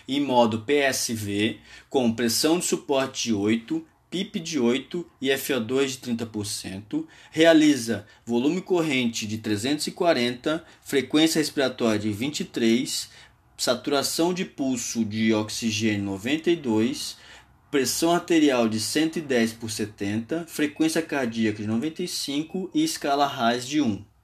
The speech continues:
Neste caso, o paciente teve sucesso no teste?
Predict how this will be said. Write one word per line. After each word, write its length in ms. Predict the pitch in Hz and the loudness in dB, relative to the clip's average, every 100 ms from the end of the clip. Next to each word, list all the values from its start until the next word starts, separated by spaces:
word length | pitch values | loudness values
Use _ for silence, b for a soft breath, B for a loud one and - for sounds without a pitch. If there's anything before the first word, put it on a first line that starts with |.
| _ b b b b | _ b b b b
Neste 340 | 135 180 - | 4 4 2
caso, 540 | 151 135 113 104 104 117 | -4 2 2 2 -4 -6
o 60 | |
paciente 600 | 117 127 - 147 147 - | 2 2 2 0 0 0
teve 240 | 165 175 175 | 4 4 2
sucesso 580 | - 120 131 120 - | -4 -2 0 0 -2
no 60 | 110 | -8
teste? 640 | 110 147 147 - - - | 0 2 2 -2 -6 -10